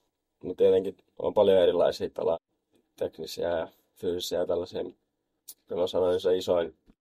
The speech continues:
ja tärkein, niin, ominaisuus on kuitenkin, niin kuin, henkinen puoli.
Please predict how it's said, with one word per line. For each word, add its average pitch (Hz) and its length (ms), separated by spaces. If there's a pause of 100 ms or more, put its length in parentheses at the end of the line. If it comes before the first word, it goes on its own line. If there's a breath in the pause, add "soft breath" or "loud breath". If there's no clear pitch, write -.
(400)
ja 90 100
tärkein, 82 720 (720)
niin, 57 200 (100)
ominaisuus 50 520
on - 220 (180)
kuitenkin, - 420
niin 87 100
kuin, 98 100
henkinen 85 380
puoli. 80 260